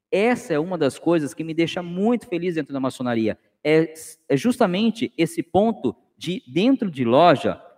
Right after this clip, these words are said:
nós podermos nos sentir iguais.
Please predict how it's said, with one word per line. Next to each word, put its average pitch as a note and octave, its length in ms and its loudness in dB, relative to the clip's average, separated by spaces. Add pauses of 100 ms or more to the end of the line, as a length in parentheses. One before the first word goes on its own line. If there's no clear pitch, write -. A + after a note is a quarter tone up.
nós F3 400 6
podermos D3 680 2
nos D3 220 4
sentir D3+ 640 4
iguais. F3+ 640 2